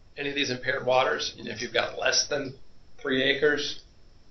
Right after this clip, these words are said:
and you're not identified in a flow restoration plan or a phosphorus control plan, and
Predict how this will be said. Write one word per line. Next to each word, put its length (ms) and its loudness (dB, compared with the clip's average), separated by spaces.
and 160 -8
you're 120 2
not 240 10
identified 640 6
in 100 -8
a 20 -12
flow 240 -4
restoration 580 2
plan 360 0
or 120 -4
a 40 -8
phosphorus 420 -2
control 340 -10
plan, 360 -8
and 60 -16